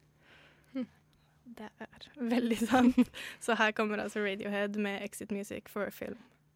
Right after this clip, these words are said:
Nå skal vi høre et, eh, innslag. Det har nemlig de siste ukene foregått en stor diskusjon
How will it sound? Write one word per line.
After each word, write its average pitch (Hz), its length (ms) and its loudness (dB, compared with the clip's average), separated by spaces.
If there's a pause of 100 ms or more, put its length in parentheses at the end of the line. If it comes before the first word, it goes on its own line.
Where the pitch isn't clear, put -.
(1900)
Nå 233 340 2
skal 226 260 -2
vi 208 240 -6 (120)
høre 202 320 -6 (120)
et, - 360 -14
eh, 220 240 0
innslag. 302 640 0 (240)
Det 247 320 -2
har 254 380 4
nemlig 202 380 0
de 220 100 -2
siste 202 500 -6
ukene 190 420 -4
foregått - 520 -6
en 202 260 -4
stor - 360 -10
diskusjon 202 640 -8